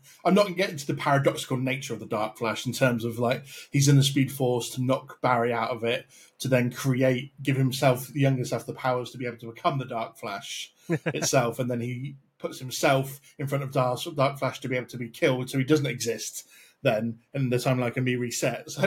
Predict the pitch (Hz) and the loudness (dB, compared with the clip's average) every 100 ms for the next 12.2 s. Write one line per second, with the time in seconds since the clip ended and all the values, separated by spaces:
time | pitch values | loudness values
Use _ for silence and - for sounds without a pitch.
0 | 214 190 190 - - 196 165 143 160 143 | 4 4 4 0 -10 0 0 4 2 4
1 | 156 156 123 123 117 - - _ _ - | 2 0 -6 -8 -8 -12 -20 _ _ 2
2 | 135 127 131 123 110 110 113 127 - - | 4 4 2 2 0 -2 0 -2 -4 -18
3 | - _ 196 208 240 208 - 196 170 160 | -20 _ 0 2 0 -2 -2 -2 0 -2
4 | - 180 135 127 131 - 151 139 127 - | 0 -2 -4 -4 -4 -2 -2 0 -2 0
5 | 160 143 139 - 113 107 107 104 101 107 | 2 2 0 -6 -6 -6 -8 -8 -8 -8
6 | 131 147 156 139 147 123 220 226 226 156 | -6 -6 -6 0 0 4 2 2 -2 0
7 | 135 135 123 135 - 104 - 113 - 123 | 2 2 2 -4 -6 -8 -10 -14 -8 -6
8 | 113 104 113 110 - 120 - - - - | -4 -4 -4 -4 -4 -6 -6 -12 -18 -20
9 | - 135 120 117 117 117 - - _ _ | -10 2 2 4 0 0 -2 -8 _ _
10 | _ _ _ - _ _ _ _ 143 131 | _ _ _ -20 _ _ _ _ 0 2
11 | 127 139 139 143 139 127 127 120 120 120 | 0 -4 -4 -4 0 2 2 0 0 2
12 | 123 - | 0 -2